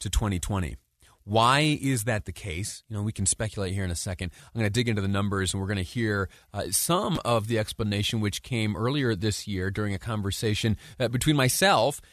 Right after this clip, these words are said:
and the director of demographic research at the Gardner Policy Institute at the University of Utah, Pam Perlich. Uh, fascinating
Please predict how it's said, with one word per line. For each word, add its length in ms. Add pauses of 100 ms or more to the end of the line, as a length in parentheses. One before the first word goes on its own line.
(180)
and 340
the 180
director 480
of 80
demographic 580
research 460
at 60
the 100
Gardner 320
Policy 580
Institute 480
at 80
the 60
University 500
of 100
Utah, 380
Pam 260
Perlich. 340 (480)
Uh, 160 (420)
fascinating 840